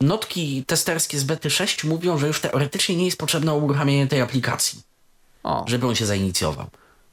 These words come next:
Speaker 2: No to jest
Speaker 1: Bo ludzie
Speaker 2: ciekawe.
Speaker 1: mieli takie problemy, że już teraz coś tam powinno być naprawione, że, że w ogóle nie.
Speaker 2: No ja widziałem, że też na Maca jakieś pierwsze próby działania zostały
Speaker 1: Tak, jako uniwersalna binarka. Nie mam jak tego przetestować, ale ponoć, ponoć,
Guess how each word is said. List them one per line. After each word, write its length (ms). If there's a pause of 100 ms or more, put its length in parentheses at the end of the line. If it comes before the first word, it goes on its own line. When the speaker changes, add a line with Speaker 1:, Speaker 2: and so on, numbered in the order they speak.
(140)
Speaker 2:
No 80
to 100
jest 180
Speaker 1:
Bo 60
ludzie 80
Speaker 2:
ciekawe. 120
Speaker 1:
mieli 100
takie 220
problemy, 400
że 100
już 160
teraz 500 (240)
coś 160
tam 140
powinno 280
być 140
naprawione, 520
że, 220 (440)
że 120
w 80
ogóle 300
nie. 140
Speaker 2:
No 60
ja 100
widziałem, 300
że 60
też 160
na 80
Maca 300
jakieś 260
pierwsze 520 (120)
próby 360 (200)
działania 520 (300)
zostały 300
Speaker 1:
Tak, 180
jako 180
uniwersalna 560
binarka. 420
Nie 120
mam 140
jak 120
tego 200
przetestować, 640
ale 220
ponoć, 340
ponoć, 440